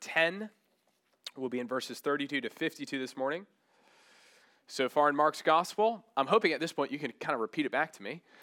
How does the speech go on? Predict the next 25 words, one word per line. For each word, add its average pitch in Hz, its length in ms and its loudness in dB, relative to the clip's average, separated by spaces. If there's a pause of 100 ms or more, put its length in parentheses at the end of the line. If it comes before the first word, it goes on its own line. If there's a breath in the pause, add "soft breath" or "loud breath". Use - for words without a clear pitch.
(240 soft breath)
Uh, 92 140 0
we've 123 100 -6
seen 131 320 0
God 156 280 8
the 180 60 0
Father 175 420 6
anoint 123 440 -4
God 151 260 6
the 156 80 0
Son 175 480 2
with 117 360 -2
God 139 260 6
the 135 80 2
Holy 143 260 2
Spirit 175 420 2 (460 soft breath)
at 101 200 -2
Jesus' 127 380 -2
baptism. 165 640 0 (760 soft breath)
And 190 180 6
then 208 80 8
over 190 140 6
the 185 80 0
past 214 260 6
nine 190 240 6
chapters, 190 720 0